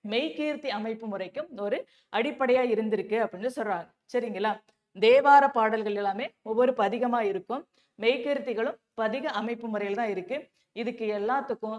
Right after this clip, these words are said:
அடித்தளமா இருந்தது என்ன அப்படின்னு கேட்டீங்கன்னா, பதிற்று பத்துல ஒவ்வொரு பத்தோட இறுதியில இருக்கக்கூடிய பதிக அமைப்பு முறை அப்படின்னு சொல்றாங்க. அங்க பதிற்று பத்துல ஒவ்வொரு பதிகத்திலையும் என்ன சொல்லியிருப்பாங்க அப்படின்றது நம்ம பார்த்தோம்.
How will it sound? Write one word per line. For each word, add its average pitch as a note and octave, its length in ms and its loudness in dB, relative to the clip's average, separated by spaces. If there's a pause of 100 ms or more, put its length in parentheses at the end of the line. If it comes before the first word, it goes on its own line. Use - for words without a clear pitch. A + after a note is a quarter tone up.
(120)
அடித்தளமா C4 520 -2
இருந்தது A3+ 440 0
என்ன G3+ 200 -6
அப்படின்னு A3 300 -6
கேட்டீங்கன்னா, G3+ 420 -6 (400)
பதிற்று B3 340 -2
பத்துல G#3+ 320 -2 (280)
ஒவ்வொரு A3+ 320 2
பத்தோட A3 400 -4 (120)
இறுதியில B3 380 -2
இருக்கக்கூடிய G#3+ 500 -2 (400)
பதிக A#3+ 320 2
அமைப்பு G#3+ 380 -4
முறை F#3 240 -2
அப்படின்னு A#3 340 -4
சொல்றாங்க. F#3 280 -4 (220)
அங்க G3 220 -4
பதிற்று G#3+ 360 0
பத்துல A#3 300 -2 (300)
ஒவ்வொரு A#3 300 4
பதிகத்திலையும் B3 720 0 (260)
என்ன A#3+ 200 -2
சொல்லியிருப்பாங்க A3+ 580 -2
அப்படின்றது G#3 500 -4 (100)
நம்ம G#3+ 200 -2
பார்த்தோம். E3+ 380 -4